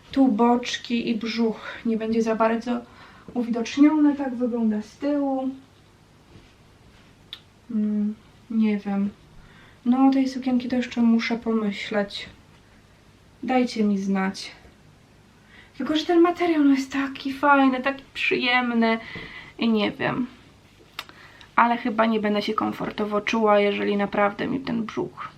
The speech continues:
tam widać. E, no i tutaj Natalka sobie zaszalała. Kupiła sobie dwie opaski.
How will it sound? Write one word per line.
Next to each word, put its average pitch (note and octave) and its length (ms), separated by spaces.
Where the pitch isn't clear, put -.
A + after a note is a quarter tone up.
tam D#2 180
widać. - 440
E, A#3 280
no D#4+ 120
i A4+ 160
tutaj E4 300
Natalka B3+ 400
sobie A#3+ 280
zaszalała. B3 1000
Kupiła A3+ 220
sobie A3 220
dwie B3 240
opaski. C4 800